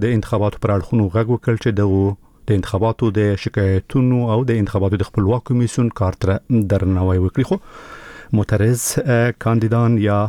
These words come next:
هغه چې پر راس کې د اجرایي رئیس عبدالله عبدالله دی، ټیم ویلي چې انتخاباتو ورته د منلو وړ نه دي. ستاسو نظرونه راخلو. مایکروفون ستاسو خپرونه ده. تاسو څه فکر کوئ؟ آیا د انتخاباتو نتیجه چې اوس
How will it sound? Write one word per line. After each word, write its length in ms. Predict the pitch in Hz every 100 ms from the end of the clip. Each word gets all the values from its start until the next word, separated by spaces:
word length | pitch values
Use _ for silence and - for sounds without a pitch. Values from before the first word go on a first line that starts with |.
| 98 -
هغه 140 | 101
چې 120 | 98 -
پر 60 | 101 98
راس 140 | 92 -
کې 140 | 104 98 92
د 500 | 92 92 87 - 117
اجرایي 260 | 90 90 90 92
رئیس 180 | 90 92
عبدالله 300 | 90 92 92 113
عبدالله 400 | 98 95 92 98 101
دی، 100 | 107 117 104 - -
ټیم 140 | 101 101 - - -
ویلي 300 | 95 92 95
چې 80 | 101
انتخاباتو 500 | 87 98 90 - - - -
ورته 180 | 107 95
د 160 | 87 90
منلو 260 | 87 90 92 -
وړ 400 | 98 85 90 90 87 - 98 90
نه 240 | 90 87 90
دي. 80 | 104 135 - - - - - - -
ستاسو 400 | - 156 - 151 143 - 127
نظرونه 440 | 120 113 127 143 139
راخلو. 420 | 131 135 156 147 156 147
مایکروفون 360 | - - 104 95
ستاسو 300 | 117 117 -
خپرونه 420 | - 135 131 131 127
ده. 100 | 127 131 - 139
تاسو 220 | 131 143
څه 120 | - -
فکر 180 | 135 131
کوئ؟ 240 | 143 135 143 - _ - - - - 101
آیا 180 | 95 95 90
د 140 | 95
انتخاباتو 580 | 95 - 92 95 - 104 92 - 110 98
نتیجه 260 | 90 92
چې 120 | 90 98
اوس 180 | 92